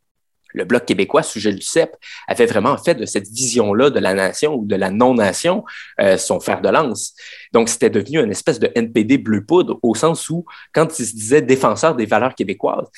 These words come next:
c'était seulement défenseur d'une certaine vision de la social-démocratie qui, euh, faut-il le rappeler, n'est pas exclusivement québécoise. Je veux dire, on peut être gauchiste sur le plan de l'État sans être québécois.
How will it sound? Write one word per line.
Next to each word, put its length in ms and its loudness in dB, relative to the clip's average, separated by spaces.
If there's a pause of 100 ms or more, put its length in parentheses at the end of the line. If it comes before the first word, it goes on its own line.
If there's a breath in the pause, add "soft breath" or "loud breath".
(120)
c'était 180 0
seulement 280 0
défenseur 600 2
d'une 120 -4
certaine 380 -2
vision 300 0
de 60 -2
la 80 0
social-démocratie 1000 -2 (380 loud breath)
qui, 420 -2
euh, 420 -2 (120)
faut-il 260 2
le 120 4
rappeler, 520 -2 (340 soft breath)
n'est 160 -2
pas 260 2
exclusivement 720 -6
québécoise. 560 -2
Je 80 -8
veux 40 -10
dire, 140 0
on 140 0
peut 320 0 (240 loud breath)
être 300 2 (120)
gauchiste 600 0
sur 140 0
le 120 0
plan 160 2
de 80 -6
l'État 380 2 (160 loud breath)
sans 260 -2
être 140 0
québécois. 520 -2